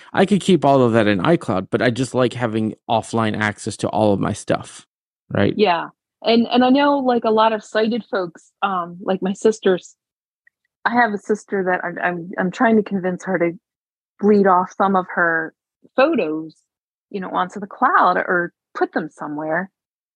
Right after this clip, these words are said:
Speaker 2: And she just doesn't, she wants them <laughs> on her phone.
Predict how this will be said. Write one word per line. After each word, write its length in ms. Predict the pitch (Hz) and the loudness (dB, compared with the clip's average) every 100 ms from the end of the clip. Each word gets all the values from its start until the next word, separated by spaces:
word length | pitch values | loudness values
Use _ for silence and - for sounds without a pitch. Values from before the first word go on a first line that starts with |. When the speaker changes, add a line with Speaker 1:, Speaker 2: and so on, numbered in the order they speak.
| _ | _
Speaker 2:
And 440 | 196 180 175 185 - | 0 2 0 -4 -4
she 140 | 226 | -2
just 260 | 220 214 _ | 0 -2 _
doesn't, 420 | 190 208 226 - | -2 0 -2 -4
she 100 | - | -6
wants 280 | 196 190 190 | -2 -2 -2
them 160 | - 190 | -4 -4
<laughs> 0 | |
on 140 | 185 202 | 0 0
her 80 | |
phone. 600 | - - - 247 - 180 | 0 -4 -2 -2 0 -2